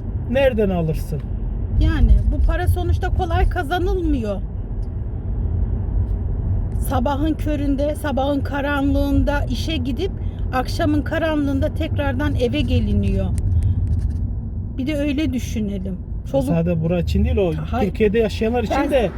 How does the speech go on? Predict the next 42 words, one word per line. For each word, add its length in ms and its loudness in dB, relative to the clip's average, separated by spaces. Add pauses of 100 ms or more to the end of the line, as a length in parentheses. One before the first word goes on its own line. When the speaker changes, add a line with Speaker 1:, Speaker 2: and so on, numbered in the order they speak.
(160)
Speaker 2:
e, 40 -6
bura 160 0
için 260 -2
Speaker 1:
bak, 60 -2
Speaker 2:
demedim. 500 -4
Speaker 1:
her 200 4
yerde 280 0
yani 200 2
çalışanlar 600 0
Speaker 2:
Tabii 240 -2
Speaker 1:
bilir. 260 2
Speaker 2:
ki, 200 -4 (220)
tabii 440 -6
ki. 240 -6 (320)
Speaker 1:
Para 240 4
nasıl 220 0
zor 260 2
kazanılıyor. 640 0
Speaker 2:
Tabii 300 -4
ki. 260 -6
Rab- 140 -2
Speaker 1:
Harcarken 680 0
nasıl 240 0
harcayacağını 640 2
düşünüyorsun. 560 0
Alırken, 480 -2
e, 140 2 (840)
nasıl 320 0
alacaksın 420 2
diye. 140 0
Bir 40 -2
şey 160 0
alacağın 240 0
zaman 300 0
bu 180 0
iki 220 -4
ay 120 2
belki 240 0
onun 80 2
için 220 -2
para 320 2
biriktiriyorsun. 840 -2